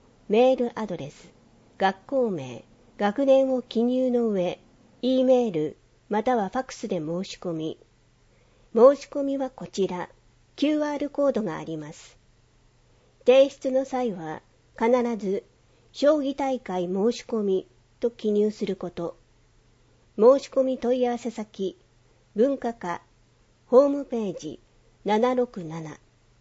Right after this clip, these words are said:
電話、零四三八二三五三零九、ファックス、零四三八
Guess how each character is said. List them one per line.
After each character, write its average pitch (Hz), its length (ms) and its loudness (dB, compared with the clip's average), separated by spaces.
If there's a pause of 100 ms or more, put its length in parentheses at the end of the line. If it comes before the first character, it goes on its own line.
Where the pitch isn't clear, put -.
(340)
電 226 400 2
話、 190 220 -4 (500)
零 269 300 6
四 262 280 2
三 214 320 -6
八 202 500 -12 (400)
二 254 240 2
三 208 400 -6 (420)
五 254 300 6
三 247 400 -2
零 196 240 -4
九、 175 440 -6 (560)
フ 240 80 -4
ァ 233 40 0
ッ 226 60 -2
ク - 100 -18
ス、 - 260 -10 (540)
零 262 320 8
四 254 300 2
三 202 340 -8
八 - 480 -12